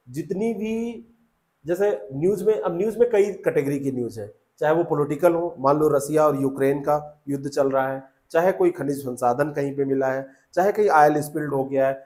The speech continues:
या कहीं कोई विवाद हो गया है, कहीं पर investment के क्षेत्र में कुछ नया हो रहा है, नया plant लग रहा है, चाहे वो भारत के स्तर पर हो, चाहे विश्व के स्तर पर,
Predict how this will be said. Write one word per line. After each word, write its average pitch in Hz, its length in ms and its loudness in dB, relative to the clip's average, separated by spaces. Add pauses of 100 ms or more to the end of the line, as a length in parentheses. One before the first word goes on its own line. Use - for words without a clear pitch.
(140)
या 196 100 4
कहीं 196 200 0
कोई 190 180 2
विवाद 139 400 4
हो 139 160 -2
गया 131 240 -2
है, 131 200 -6 (280)
कहीं 185 200 2
पर 208 420 2
investment 156 640 -2
के 165 180 -8
क्षेत्र 156 340 -8
में 156 160 -6
कुछ 156 220 -12 (380)
नया 151 280 2
हो 143 200 4
रहा 139 260 6
है, 139 460 -2
नया 165 200 4
plant 156 440 6
लग 143 160 0
रहा 143 140 2
है, 143 80 0
चाहे 185 200 0
वो 208 140 4
भारत 131 400 0
के 196 100 -2
स्तर 196 160 -10
पर 202 60 -16
हो, 202 100 -4
चाहे 160 220 -2
विश्व 139 260 -10
के 120 160 -10
स्तर 104 160 -18
पर, 107 240 -20